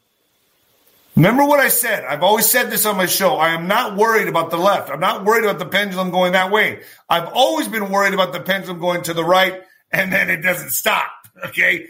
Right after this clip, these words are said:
It just keeps going that way. I'm keeping an eye on that for you people. Because we gotta look at all sides of the battlefront here, folks. And yes,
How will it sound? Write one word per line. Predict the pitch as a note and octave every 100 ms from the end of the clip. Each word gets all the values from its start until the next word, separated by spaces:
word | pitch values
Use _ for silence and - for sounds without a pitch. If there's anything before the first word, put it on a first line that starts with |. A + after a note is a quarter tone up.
| -
It | G3 F#3
just | F#3+ -
keeps | G3 F3+
going | D#3 B3+ A3 G#3
that | D#3+ C#3
way. | C#3 G#2+ _ _ _ _
I'm | D#3+ D#3
keeping | D#3+ A3 A3+
an | A#3 A3+
eye | A3+ A3+
on | G3 E3+
that | D#3+ D#3+ -
for | D#3
you | D#3+
people. | D#3 F3+ D3+ A2 - _ _ _ _ _ _ _ _ _ _ _
Because | C3 E3+ F3
we | G#3
gotta | B3+ B3+
look | B3 B3+
at | A#3
all | A3+ A3
sides | - A#3 A3+ F#3+
of |
the | F#3+
battlefront | E3+ F#3+ F#3+ F#3 F3 D#3
here, | D3
folks. | - D3 D3
And | D#3 F3
yes, | G3+ F#3+ -